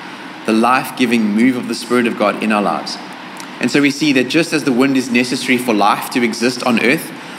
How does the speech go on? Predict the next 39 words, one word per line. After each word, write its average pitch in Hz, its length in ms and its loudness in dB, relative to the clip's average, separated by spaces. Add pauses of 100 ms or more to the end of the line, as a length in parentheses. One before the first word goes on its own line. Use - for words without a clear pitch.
(200)
the 131 80 0
Spirit 160 460 0
is 131 160 -4
necessary 113 600 0
for 110 140 -4
the 110 120 0
church - 600 0
to 113 100 -6
fulfill 131 440 0 (200)
its - 240 -2
mission 107 300 0 (440)
and 123 240 2
mandate 107 540 0 (160)
to 151 180 6
the 110 200 -4
earth, - 180 -8 (600)
which 131 200 2
means 127 480 2
that 113 280 -2 (300)
each 175 160 2
of - 100 0
us - 300 -4 (300)
need 135 180 4
to 139 120 2
expose 139 520 0
ourselves 107 500 0
to - 140 -4
the 110 80 2
leading 120 420 4
of 110 100 -2
the 110 100 -2
Holy 110 240 0
Spirit 90 420 -4 (840)
and 117 100 2
allow 113 300 4
his 127 200 -2
breath 104 380 -4
to 120 100 -2
work 120 380 2